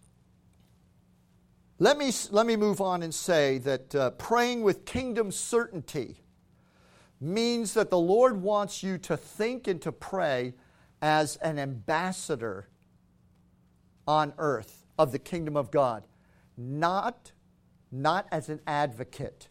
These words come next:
Do you know the difference between an advocate and an ambassador? An ambassador represents a state or a kingdom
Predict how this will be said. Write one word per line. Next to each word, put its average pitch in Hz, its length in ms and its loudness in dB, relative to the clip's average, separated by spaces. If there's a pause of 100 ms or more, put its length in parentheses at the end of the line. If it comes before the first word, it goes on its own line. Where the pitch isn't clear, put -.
(140)
Do 180 80 -8
you 240 40 -4
know 320 100 2
the 269 100 -4
difference 208 380 0
between 190 220 -6
an 175 240 -4
advocate 165 680 -2
and 151 140 -4
an 147 100 -6
ambassador? 151 880 -2 (760)
An 196 160 4
ambassador 202 760 2
represents 185 760 0
a 151 60 -2
state - 640 -2
or 143 160 0
a 131 40 -2
kingdom 139 800 -6